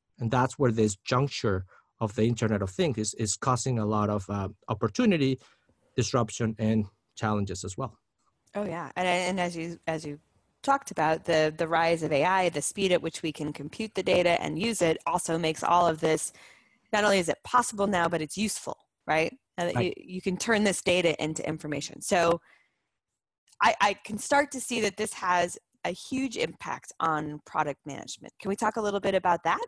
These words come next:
Speaker 2: and, and the sort of the role of product management within I O T products?
Speaker 1: For sure. And, and as you mentioned before, that's, that's my specialty because I've been in product roles for a long, long time, and I've been head of product of companies building I O T solutions. And so I've been able to,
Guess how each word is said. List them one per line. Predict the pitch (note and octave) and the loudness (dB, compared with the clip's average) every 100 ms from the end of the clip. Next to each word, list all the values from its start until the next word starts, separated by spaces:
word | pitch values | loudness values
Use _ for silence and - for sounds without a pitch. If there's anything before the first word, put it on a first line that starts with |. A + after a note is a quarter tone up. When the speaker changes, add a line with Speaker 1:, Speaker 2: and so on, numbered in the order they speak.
| - | -4
Speaker 2:
and, | A3 - | -4 -2
and | G3+ | -2
the | F#3+ | -2
sort | F3+ A3 | -2 -4
of | F#3 | -4
the | F3 | 0
role | G3 G#3 | 4 4
of | G3 | 2
product | - F#3+ F#3+ | 0 -2 -2
management | F#3+ F3 - F3+ | -4 -4 -4 -8
within | E3+ E3 F3 F3+ G#3 - | -8 -6 -4 -4 -4 -2
I | G3 | 0
O | G3 | 0
T | G3 G#3+ | -2 -10
products? | G#3 G#3 A3 - - - _ _ _ _ - | -6 -4 -4 -8 -14 -16 _ _ _ _ -20
Speaker 1:
For | - D3+ | -4 -4
sure. | C#3+ - A3 D#3+ | -2 2 4 4
And, | C3+ C#3 - | 2 -2 -2
and | C#3+ C#3+ G#2+ | -2 -2 -2
as | C#3+ D#3 | -2 0
you | |
mentioned | D3+ D3+ E3 C#3 G#2 | 0 0 0 -2 -4
before, | - - D#3 | -8 0 2
that's, | C3 C#3 - | 2 0 0
that's | - C#3 | -2 0
my | D3+ C3 | 2 0
specialty | - - D#3 - C3+ - B2 | 0 -2 0 0 -2 0 -2
because | B2 G#2+ A#2 G#2+ - - - - - | -2 0 0 0 -4 -16 -20 -12 -2
I've | B2 | 4
been | E3+ | 6
in | D#3+ | 4
product | A#2 C3+ B2+ | 4 2 4
roles | B2 A#2+ | 2 2
for | - | 2
a | A#2 | 2
long, | A2+ A2 | 4 4
long | G#2 G#2 | 2 2
time, | - E3 C#3+ | 2 4 4
and | A2+ | 2
I've | A2+ | 2
been | A2+ B2+ | 2 2
head | B2 | 4
of | A#2+ A2+ | 2 0
product | - A2+ A2 G#2 | 2 4 4 0
of | G#2+ - | -4 -2
companies | A2 G#2+ G#2 G#2 - - - _ _ | -2 2 2 2 -2 -16 -20 _ _
building | F3 D#3+ D3 | 2 4 4
I | C3 | 4
O | B2 | 2
T | - | 0
solutions. | B2 A#2+ A#2+ A2 A2+ G2+ | 0 2 2 0 -2 -2
And | A2+ | 0
so | C3 | 0
I've | |
been | C#3 D#3 | 2 4
able | E3 D#3+ D#3 | 4 2 0
to, | - C3+ A#2+ | 4 6 6